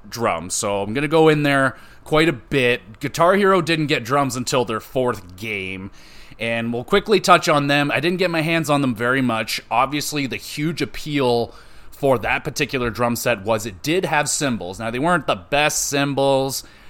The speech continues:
Honestly, the structure of the drum doesn't look anything like a real drum set, like the snare drum's all out of, out of whack, and there's only one pedal. I mean, that was a thing that I've always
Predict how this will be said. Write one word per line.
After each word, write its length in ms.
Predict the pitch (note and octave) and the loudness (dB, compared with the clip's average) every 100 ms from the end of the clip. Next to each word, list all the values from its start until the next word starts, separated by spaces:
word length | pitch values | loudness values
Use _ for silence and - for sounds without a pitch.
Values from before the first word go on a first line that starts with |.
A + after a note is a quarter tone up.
| - - - | -20 -20 -6
Honestly, 560 | C3 D3 D3+ - D3+ C#3+ | 0 0 0 -2 -2 -4
the 320 | G2+ A#2+ A2 | -4 -6 -4
structure 840 | - - G#2+ A2+ C#3+ - C#3+ C3+ | -4 -4 -4 -2 -2 -2 -2 -2
of 300 | B2+ B2 G#2 | 0 0 0
the 80 | A2+ | -6
drum 480 | F#2+ A2+ A2+ A2+ A2 | -6 -2 0 -2 -2
doesn't 300 | A2+ A#2 G#2+ | -6 -6 -4
look 180 | G#2 A2 | -4 -4
anything 460 | B2 C3+ C3+ A#2+ | -4 -4 -2 -2
like 320 | A2 A#2 A2+ | 0 -2 -4
a 140 | G2+ G2 | -8 -10
real 360 | F2+ C3 D3 | -8 -2 -2
drum 320 | A#2+ A2+ A#2 A#2 | -2 0 0 0
set, 240 | A#2+ A2 | -2 -4
like 160 | F#2 E2 | -6 -12
the 80 | |
snare 380 | - - C3+ D3+ | -10 -6 0 0
drum's 260 | B2 B2 A#2 | 0 -2 2
all 220 | B2+ C3 | 4 4
out 120 | G#2+ | 2
of, 80 | G2 - - | -2 -10 0
out 180 | A2+ A2+ | 2 2
of 160 | E2+ | -2
whack, 460 | F#2+ A2 A2 - - - - - - | -2 2 2 2 -4 -20 -20 -20 -8
and 460 | A2 G#2+ G2+ G#2 - | -4 -2 -4 -8 -14
there's 360 | A2+ A#2+ G#2 G#2 | -10 -6 -4 -4
only 260 | B2 G#2+ | -4 -4
one 320 | F#2 D3 E3+ E3+ | -2 2 2 2
pedal. 600 | E3+ E3 E3 D#3+ D#3+ D#3+ | 0 2 4 4 4 4
I 80 | A#2 | 0
mean, 380 | A#2 A#2 A2 G#2+ - - - - | -4 -6 -8 -10 -16 -20 -20 -8
that 160 | C3 C#3+ | 0 0
was 100 | C3+ | 0
a 60 | C#3+ | -2
thing 260 | D3 C#3 | -2 0
that 120 | B2 | 0
I've 140 | A#2 A2+ | -2 0
always 600 | A#2+ B2+ B2 A#2+ A2+ - | 0 2 0 -2 -4 -8